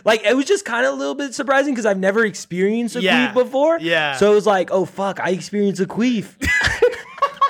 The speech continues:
Speaker 1: Like,
Speaker 2: Yeah.
Speaker 1: like,
Speaker 2: You're like,
Speaker 1: I, I
Speaker 2: "Whoa."
Speaker 1: know what the fuck it is.
Speaker 2: Yeah. I, I think the one time, uh, the most recent time that I've dealt with a queef, I think I was pulling out.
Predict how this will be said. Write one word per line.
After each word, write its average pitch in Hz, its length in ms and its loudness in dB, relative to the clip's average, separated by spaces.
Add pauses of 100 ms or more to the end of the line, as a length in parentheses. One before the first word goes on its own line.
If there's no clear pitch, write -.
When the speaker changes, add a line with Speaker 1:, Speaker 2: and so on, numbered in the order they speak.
(840)
Speaker 1:
Like, 226 200 0
Speaker 2:
Yeah. 285 560 -4
Speaker 1:
like, 233 200 2
Speaker 2:
You're 226 160 6
like, 208 120 -4
Speaker 1:
I, 320 40 4
I 277 320 6
Speaker 2:
"Whoa." - 20 4
Speaker 1:
know 196 140 -2
what 233 140 2
the 220 80 -4
fuck 226 220 -2
it 220 100 -4
is. 233 360 -2
Speaker 2:
Yeah. 170 420 2
I, 214 300 0
I 208 160 0
think 330 460 -4 (760)
the 170 160 0
one 180 320 0
time, 175 640 0 (380)
uh, 156 200 -14
the 190 120 0
most 247 220 2
recent 185 380 0
time 175 420 0
that 160 160 2
I've 156 360 0 (280)
dealt 156 240 0
with 165 180 -6
a 139 40 -10
queef, 175 640 -8 (240)
I 165 60 0
think 262 180 -2
I 269 60 2
was 208 160 0
pulling 196 360 -2
out. 180 460 -4